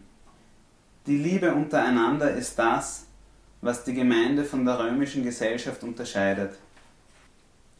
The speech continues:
Die Welt aber ist anders eingeteilt.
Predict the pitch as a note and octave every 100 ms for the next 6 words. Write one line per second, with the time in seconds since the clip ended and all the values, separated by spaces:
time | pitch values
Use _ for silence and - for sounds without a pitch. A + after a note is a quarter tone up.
0 | _ _ _ _ _ _ - - B2+ A#2+
1 | A#2+ C#3 D3 C3 C3 C3 B2+ B2 B2+ -
2 | G#2+ A2 G#2+ - G2+ G#2 G#2 - G2 F#2+